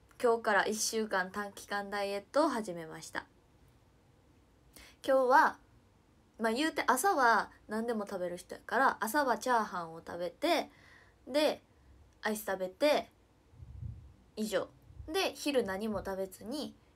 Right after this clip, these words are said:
夜は十九時に、えっ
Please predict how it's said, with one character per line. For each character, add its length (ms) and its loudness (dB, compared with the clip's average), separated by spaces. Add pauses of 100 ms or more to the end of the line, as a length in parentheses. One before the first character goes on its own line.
夜 300 4
は 340 4 (760)
十 240 -2
九 160 -2
時 180 -4
に、 340 -6 (1800)
え 80 -6
っ 60 -8